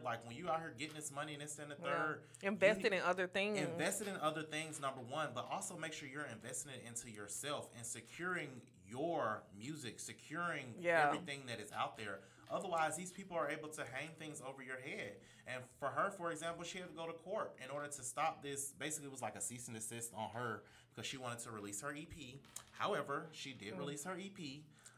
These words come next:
Speaker 2: Mm.
Speaker 1: Um,
Speaker 2: Yeah.
Speaker 1: she was still, the judge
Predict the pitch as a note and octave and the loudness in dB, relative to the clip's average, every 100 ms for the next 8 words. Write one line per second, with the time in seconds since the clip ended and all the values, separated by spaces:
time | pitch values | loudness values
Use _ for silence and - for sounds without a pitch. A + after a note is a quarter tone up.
0 | - B2 C3 B2+ A#2 A2 G#2 D#3+ D3+ D#3 | -4 0 2 2 2 0 2 4 4 0
1 | - - - - - - - B2+ B2 - | -6 -20 -20 -8 -8 -4 -2 -2 -2 -2
2 | C3 - A#2 - - - G#2 B2 C3+ - | -2 -4 -6 -8 -16 -10 -4 -2 -2 -4